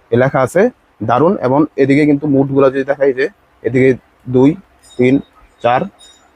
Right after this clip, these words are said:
মানে পাঁচ, পাঁচটা মুড আছে, সাইডে কোপ মুডগুলো আছে, কোপ কিন্তু পেয়ে যাবেন, চারটা কোপ মুড পেয়ে যাবেন। আর লাইটটা কিন্তু এরকম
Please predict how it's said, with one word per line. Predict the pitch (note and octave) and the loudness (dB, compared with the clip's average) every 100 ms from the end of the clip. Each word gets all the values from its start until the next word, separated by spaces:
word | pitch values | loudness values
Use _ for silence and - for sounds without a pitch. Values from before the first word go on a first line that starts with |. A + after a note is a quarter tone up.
| _ A2+ | _ -6
মানে | A#2 C3 | -2 -2
পাঁচ, | A2+ - - | -2 -4 -6
পাঁচটা | B2+ D3 | -4 0
মুড | C3 C3 | 0 0
আছে, | E3 C#3+ - - | 0 -2 -4 -4
সাইডে | B2 C3+ C3+ | -2 0 0
কোপ | C3+ C3 | 0 -2
মুডগুলো | B2 A#2 G2 | -2 -2 -2
আছে, | - - - | -2 -10 -10
কোপ | B2 - | -8 -4
কিন্তু | C3+ C3+ | -2 2
পেয়ে | C3+ | 2
যাবেন, | C#3+ G3 - _ _ _ C3+ | 2 0 -2 _ _ _ -4
চারটা | D3 _ D#3+ A3+ G#3 _ | -4 _ 0 0 -2 _
কোপ | D3 C#3+ | -4 -2
মুড | C#3+ C#3+ | -2 -2
পেয়ে | A#2+ A2+ | -2 -2
যাবেন। | G#2 A2 | -2 -2
আর | - A#2+ | -2 -2
লাইটটা | A#2+ C3+ | -2 0
কিন্তু | C3 D3+ | -2 0
এরকম | C3 C3 | 0 2